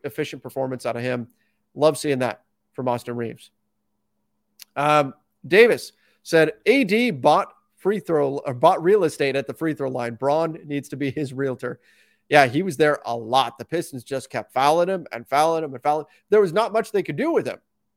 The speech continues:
They didn't have Isaiah Stewart, and they just didn't have enough size to really contend with A D. Uh, Reginald Thomas said,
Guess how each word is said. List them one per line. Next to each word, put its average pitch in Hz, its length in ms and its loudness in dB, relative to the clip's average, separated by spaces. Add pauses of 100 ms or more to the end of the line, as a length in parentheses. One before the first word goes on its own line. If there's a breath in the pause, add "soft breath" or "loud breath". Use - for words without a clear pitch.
(220)
They 151 180 -2
didn't 220 220 2
have 180 180 2
Isaiah 127 320 -2
Stewart, 143 360 -6
and 156 100 -4
they 170 60 -2
just 160 120 -12
didn't 196 180 -2
have 196 120 -4
enough 190 160 -4
size 175 340 -4
to 147 100 -10
really 143 220 -6
contend 147 460 -8 (400)
with 135 160 -6
A 131 100 -2
D. 120 260 -8 (920)
Uh, 139 180 4
Reginald 185 400 0
Thomas 151 300 -4
said, 143 260 -2